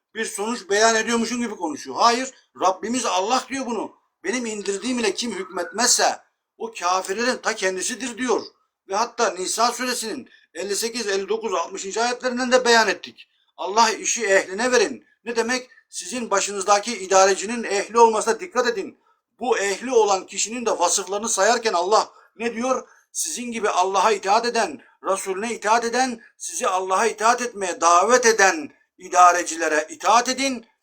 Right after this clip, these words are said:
Bir sorunla karşılaşırsanız, bir mesele karşınıza çıkarsa bunun çözümü için de Allah'a ve Resulüne gidin." Oysa bunların sisteminde Allah'ın diniyle kısmen dahi hükmetmek yasak.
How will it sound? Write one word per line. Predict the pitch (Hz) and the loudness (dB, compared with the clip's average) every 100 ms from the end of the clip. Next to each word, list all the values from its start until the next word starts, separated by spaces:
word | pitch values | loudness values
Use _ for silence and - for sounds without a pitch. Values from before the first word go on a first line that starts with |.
| _ _ | _ _
Bir | 277 | -12
sorunla | 226 220 202 196 175 | -8 -6 -6 -4 -6
karşılaşırsanız, | 170 175 165 190 180 254 233 190 156 - _ _ | -2 0 0 -2 -4 -4 -4 -6 -8 -12 _ _
bir | 254 | -8
mesele | 220 185 170 202 202 196 | -4 -2 -2 -2 -2 0
karşınıza | 180 185 170 170 | 2 2 0 -4
çıkarsa | - 233 262 - 226 135 - _ | -4 0 0 2 0 0 -8 _
bunun | - 226 233 | -10 -8 -8
çözümü | - 175 180 247 | -8 -8 -6 -4
için | 254 240 226 | -2 -2 0
de | 156 - _ | -2 -4 _
Allah'a | 151 175 180 190 240 | -2 0 4 4 6
ve | 202 151 | 4 2
Resulüne | 156 - 165 202 | 0 0 -2 -2
gidin." | 226 147 107 - _ _ _ | -2 -4 -14 -18 _ _ _
Oysa | 190 226 233 196 | -6 -2 0 -2
bunların | 208 220 247 | -2 -2 -2
sisteminde | - 196 196 180 180 247 233 _ _ | -2 -2 -2 -4 -2 -2 -2 _ _
Allah'ın | 165 185 196 196 196 247 190 | 0 0 4 4 4 -4 -6
diniyle | 185 190 233 226 180 | -6 -4 -2 -2 -2
kısmen | - - 220 214 | -2 -4 -2 -2
dahi | 180 160 | 0 0
hükmetmek | 147 170 160 156 151 220 247 | -2 -8 -6 -6 -2 -2 2
yasak. | 247 247 240 - | 2 2 0 -8